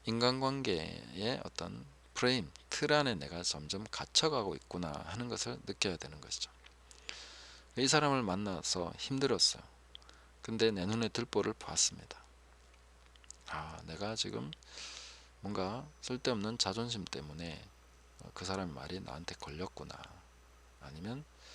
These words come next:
내가 뭔가 그 사람에게서 잘못된 것을 기대하고 있었구나. 그 사람은 원래 그런 사람인데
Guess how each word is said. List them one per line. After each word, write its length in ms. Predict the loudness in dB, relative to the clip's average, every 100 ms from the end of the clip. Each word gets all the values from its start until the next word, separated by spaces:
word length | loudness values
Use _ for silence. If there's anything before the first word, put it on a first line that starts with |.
| -18 -20 -8
내가 260 | -2 0
뭔가 340 | 0 0 0 -2
그 160 | 0
사람에게서 560 | 0 0 -2 -4 -4 -4
잘못된 520 | -4 -4 -6 -2 -2
것을 240 | -2 -4 -4
기대하고 420 | -2 4 4 2
있었구나. 460 | 2 0 0 -16 -16 -16 -18 -20 -20 -20 -20 -20 -20 -16 0
그 100 | 2
사람은 320 | 2 2 0
원래 240 | 0 0
그런 300 | 0 0 2
사람인데 540 | 0 -4 -8 -8 -8